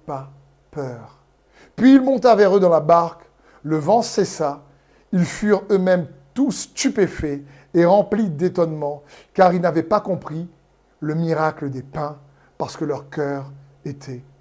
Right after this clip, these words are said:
endurci. Waouh, quelle histoire ! Jésus leur dit, « Et allez à l'autre bord, vers Bethsaïda. »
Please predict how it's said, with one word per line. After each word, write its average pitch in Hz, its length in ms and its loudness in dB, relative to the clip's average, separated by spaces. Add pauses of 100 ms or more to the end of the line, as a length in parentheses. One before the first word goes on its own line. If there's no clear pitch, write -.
(440)
endurci. - 640 -18 (680)
Waouh, 160 360 -4
quelle 208 200 -4
histoire ! 185 600 -6 (720)
Jésus 190 340 0
leur 214 300 4
dit, « 220 440 -4 (680)
Et 202 400 6
allez 220 560 4 (300)
à 190 80 4
l'autre 208 320 4
bord, 180 360 6
vers 160 140 0
Bethsaïda. » 160 600 -6